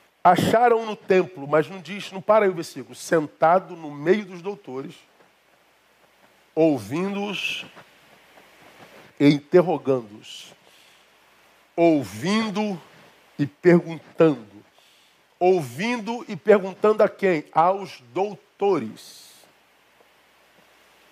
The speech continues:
Jesus estava no templo fazendo o quê?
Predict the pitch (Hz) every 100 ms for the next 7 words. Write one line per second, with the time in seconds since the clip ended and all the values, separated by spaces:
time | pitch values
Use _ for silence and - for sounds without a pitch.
0 | _ _ _ _ - - - _ - 185
1 | 190 247 220 - 247 233 220 196 - 240
2 | 247 226 - 202 247 220 - 247 240 127